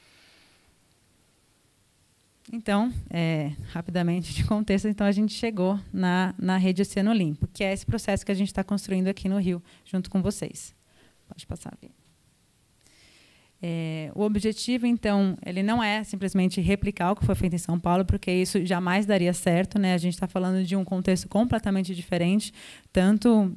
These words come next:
é, geográfico quanto de iniciativa social. O Rio tem uma, um outro tipo de complexidade, mas a ideia é o que, o que, o que eu falei: a gente trazer alguns pilares que nos ajudaram ali,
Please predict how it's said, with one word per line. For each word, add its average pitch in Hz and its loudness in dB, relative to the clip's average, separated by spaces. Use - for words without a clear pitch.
é, 175 2
geográfico 185 2
quanto 190 -2
de 170 -4
iniciativa 185 0
social. 175 -2
O 190 0
Rio 185 0
tem 190 -2
uma, 190 0
um 180 -4
outro 220 0
tipo 196 -4
de - -10
complexidade, 185 -2
mas 208 2
a 226 4
ideia 220 6
é - 6
o 220 4
que, - -2
o 214 0
que, 214 -2
o 214 4
que - -2
eu 208 2
falei: 202 2
a 175 4
gente 180 -2
trazer 190 2
alguns 185 -2
pilares 190 -2
que - -6
nos 214 -2
ajudaram 196 2
ali, 214 4